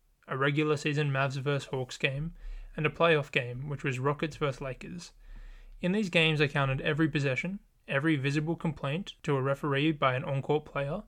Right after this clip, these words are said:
every time someone fell over, and every time someone presented as injured or hurt but wasn't. In the Jazz versus Nets game, Kyrie Irving wasn't playing, so outside of the ascending Donovan Mitchell, there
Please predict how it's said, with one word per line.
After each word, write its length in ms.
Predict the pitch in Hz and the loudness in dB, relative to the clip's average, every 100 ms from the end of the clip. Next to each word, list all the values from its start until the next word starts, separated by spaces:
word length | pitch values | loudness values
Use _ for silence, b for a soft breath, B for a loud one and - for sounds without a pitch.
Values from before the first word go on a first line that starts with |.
| b b b b | b b b b
every 260 | 160 147 202 | -2 -2 -2
time 320 | - 160 175 | 2 2 2
someone 300 | 170 143 135 | 2 0 0
fell 260 | - 147 143 | 0 0 2
over, 380 | 131 135 196 233 _ - | 0 0 -2 -4 _ -8
and 140 | 143 151 | -2 0
every 340 | 143 175 175 | 0 0 0
time 400 | 165 143 143 139 - | 0 0 0 -4 -4
someone 300 | 160 147 143 | -2 -2 2
presented 520 | 147 139 156 151 135 | 2 4 2 2 0
as 100 | 135 | -2
injured 380 | 143 127 131 135 | -2 0 0 0
or 180 | 135 | -2
hurt 340 | 123 139 135 - - | -2 -2 -2 -4 -4
but 180 | 139 135 - | -4 -2 -2
wasn't. 440 | 160 135 123 131 - - b b b b _ _ | 2 2 2 -6 -14 -20 b b b b _ _
In 180 | 220 175 | 0 4
the 80 | 170 | 6
Jazz 320 | 143 156 180 | 8 6 6
versus 240 | 185 185 151 | 4 2 2
Nets 260 | 131 123 | -2 -2
game, 360 | - 127 139 170 - b b b b b b - | -4 -4 -4 -6 -12 b b b b b b -16
Kyrie 440 | - 147 151 165 165 | 0 6 8 8 8
Irving 300 | 143 139 143 | 8 4 2
wasn't 260 | 135 143 139 | 2 0 -2
playing, 380 | 131 123 156 | -4 -2 -2
so 160 | 165 143 | 0 0
outside 340 | 139 151 143 | 2 6 6
of 80 | 143 | 6
the 180 | 139 135 | 2 0
ascending 520 | 156 - 156 151 147 | 0 0 0 2 2
Donovan 340 | 139 135 131 127 | 2 2 0 -2
Mitchell, 340 | 123 - 151 | -4 -4 -2
there 300 | 151 147 139 | 0 0 -2